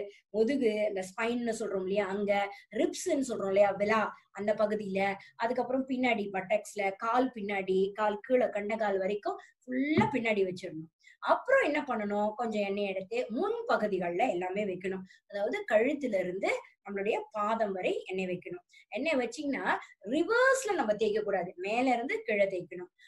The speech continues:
அதுக்கப்புறம் இதெல்லாம் தேய்க்கிறதுக்கு நீங்க எவ்வளவு time வேணாலும் எடுத்துக்கோங்க. எல்லாம் தேய்ச்சு முடிச்ச பிறகு, அதாவது தலையிலிருந்து சிரசிலிருந்து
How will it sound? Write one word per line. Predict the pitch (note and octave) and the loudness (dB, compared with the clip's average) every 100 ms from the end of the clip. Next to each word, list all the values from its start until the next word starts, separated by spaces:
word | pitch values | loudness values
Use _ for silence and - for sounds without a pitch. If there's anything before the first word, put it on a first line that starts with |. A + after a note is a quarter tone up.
| - | -2
அதுக்கப்புறம் | D#4 - F4 A3 F#3+ D4 - | 0 4 2 2 -2 -4 -4
இதெல்லாம் | C4+ C#4+ E4+ A#4 B4+ | 2 2 2 -2 -2
தேய்க்கிறதுக்கு | D#4 D#4+ D#4 B3 C#4 G4 | 0 0 2 -2 -4 -4
நீங்க | C#4 | -2
எவ்வளவு | A3 A#3+ A#3 | 0 0 0
time | G#3+ G#3 | -2 -2
வேணாலும் | G3 F#3+ D#4+ | -2 -2 -2
எடுத்துக்கோங்க. | G#3 G#3+ G3 F3+ F3+ - - _ G3+ | -2 -2 -6 -6 -8 -14 -20 _ 0
எல்லாம் | A#3+ F#4 B4+ A#4+ | 2 4 2 2
தேய்ச்சு | A#3+ C4+ - D4 | 4 6 4 0
முடிச்ச | A3 G#3 G#3+ G#3 | -2 -2 -4 -2
பிறகு, | G3 G3 F#3+ | -2 -2 0
அதாவது | G#3+ A3+ G#4 G4+ | 0 0 -2 -2
தலையிலிருந்து | E4 A3+ A#3+ G#3+ G#3 A#3 G#4+ | 0 2 2 0 0 0 -2
சிரசிலிருந்து | - B3 C4 B3+ G#3+ G3 A3+ F4+ | -2 -2 -2 -4 -6 -6 -4 -6